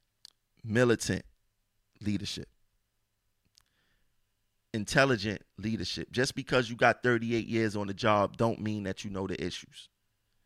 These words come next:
I hate when people say, "Utano got this amount of years on the job and, and, and that makes him the most qualified." I don't understand the correlation, um, between those two. Everything have an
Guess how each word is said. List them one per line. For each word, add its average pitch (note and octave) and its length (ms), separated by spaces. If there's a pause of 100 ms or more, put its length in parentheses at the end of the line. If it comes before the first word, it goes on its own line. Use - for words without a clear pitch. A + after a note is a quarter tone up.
(220)
I F#2+ 140
hate B2+ 180
when B2 80
people A#2 300
say, A#2 160
"Utano A#2+ 720 (260)
got A2 180
this B2 180
amount A#2 300
of G#2+ 60
years A2+ 260
on A2 100
the G#2 60
job A2+ 440 (380)
and, G#2+ 380
and, G#2 320 (320)
and G#2 280 (100)
that A#2 160
makes A#2 220
him G#2+ 100
the G2 80
most G2+ 240
qualified." F#2+ 600 (2250)
I G#2+ 100
don't A#2+ 140
understand A2 440
the G#2 60
correlation, G2+ 760 (640)
um, F#2 280
between G#2 420
those F#2+ 240
two. F#2+ 260 (340)
Everything D3+ 440
have A#2 260
an G#2 160